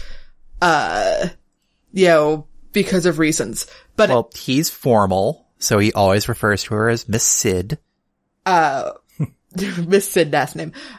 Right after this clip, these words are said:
Speaker 1: Uh, and she did it sarcastically back, and that became a thing.
Speaker 2: I like that.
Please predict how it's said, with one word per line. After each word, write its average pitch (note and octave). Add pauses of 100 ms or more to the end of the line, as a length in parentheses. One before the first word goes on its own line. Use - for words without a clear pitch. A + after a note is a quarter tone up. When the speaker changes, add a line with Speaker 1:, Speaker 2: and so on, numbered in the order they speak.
(640)
Speaker 1:
Uh, A2 (220)
and G3+
she A3+
did F#3
it C#3
sarcastically E3
back, -
and D#3
that C3+
became -
a -
thing. - (220)
Speaker 2:
I G#2
like G2
that. G2